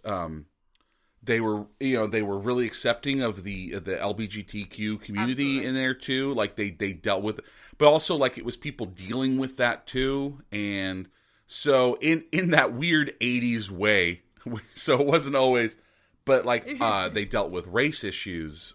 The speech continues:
Speaker 1: and in vitro fertilization, like, all these different things that they were, that were, uh, aids.
Speaker 2: Yep.
Speaker 1: Like, there were, there was an aids, you know, there's all these aids episodes too. So, uh,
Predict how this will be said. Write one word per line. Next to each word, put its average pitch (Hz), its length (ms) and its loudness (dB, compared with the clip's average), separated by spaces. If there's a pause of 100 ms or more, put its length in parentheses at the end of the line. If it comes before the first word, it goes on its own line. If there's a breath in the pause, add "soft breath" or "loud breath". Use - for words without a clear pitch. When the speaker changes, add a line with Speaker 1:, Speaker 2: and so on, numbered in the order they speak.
Speaker 1:
and 95 640 0 (480)
in 110 160 -6
vitro 113 340 -4
fertilization, 107 800 -4
like, 82 180 -10
all 117 220 2
these 135 180 -4
different 107 320 -10
things 123 300 -6
that 95 140 -10
they 98 140 -4
were, 92 420 -4 (440 soft breath)
that 98 300 0
were, 92 600 -6
uh, 87 260 -4
aids. 175 480 -4
Speaker 2:
Yep. 113 140 -2
Speaker 1:
Like, 110 200 -2
there 123 160 2
were, 135 120 0
there 123 160 -2
was 127 140 -4
an 131 80 -6
aids, 147 300 -4
you 117 100 -2
know, 113 60 -2
there's 107 160 -4
all 117 120 0
these 120 260 -6
aids 170 260 -4
episodes 90 540 -6
too. 190 220 -6
So, 104 460 -2 (420 soft breath)
uh, 104 280 2